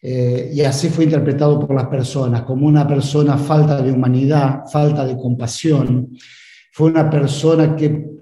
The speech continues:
eh, fiel a su estrategia identitarista,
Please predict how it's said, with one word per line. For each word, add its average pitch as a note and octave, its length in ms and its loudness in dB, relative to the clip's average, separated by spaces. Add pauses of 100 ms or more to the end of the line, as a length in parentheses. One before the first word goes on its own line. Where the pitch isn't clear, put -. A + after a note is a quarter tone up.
(300)
eh, B2 680 -2
fiel E3+ 540 0
a C3 120 -2
su C3+ 240 -2
estrategia C#3+ 720 0
identitarista, C#3+ 1300 0